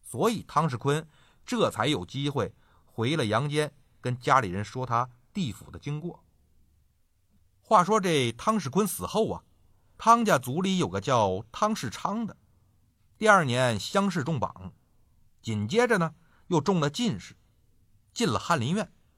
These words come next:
知道汤世坤怎么死的人呢，就说原本是汤世坤中进士，但是因为他除夕之前就死了，所以文昌君呢，就把汤家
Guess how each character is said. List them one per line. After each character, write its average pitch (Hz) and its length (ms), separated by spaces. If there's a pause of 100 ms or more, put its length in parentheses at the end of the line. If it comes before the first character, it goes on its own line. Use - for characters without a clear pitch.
(1080)
知 247 240
道 143 320
汤 208 280
世 170 100
坤 196 220
怎 98 160
么 147 140
死 87 280
的 131 120
人 127 160
呢， 110 80
就 113 140
说 123 300 (680)
原 143 300
本 110 300
是 87 440
汤 202 240
世 117 120
坤 214 260
中 160 200
进 98 240
士， - 160 (1000)
但 233 140
是 170 120
因 233 160
为 214 100
他 185 320
除 202 320
夕 220 180
之 226 180
前 151 300
就 196 140
死 95 180
了， 92 280 (680)
所 180 220
以 156 120
文 107 160
昌 180 180
君 190 180
呢， 180 140 (400)
就 170 160
把 90 140
汤 185 320
家 123 200